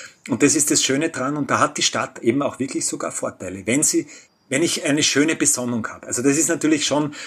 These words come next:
kann ein Problem sein, wenn der, das Nachbarhaus den Schatten wirft, wenn man da irgendwo eingezwängt ist, äh,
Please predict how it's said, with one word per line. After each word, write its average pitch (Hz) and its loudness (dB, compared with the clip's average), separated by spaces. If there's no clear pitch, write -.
kann 170 4
ein 180 4
Problem 143 4
sein, 143 2
wenn 131 0
der, 135 6
das 139 0
Nachbarhaus 120 0
den 139 -2
Schatten 123 -2
wirft, 127 0
wenn 123 4
man 127 6
da 143 6
irgendwo 139 4
eingezwängt 139 0
ist, 143 2
äh, - -8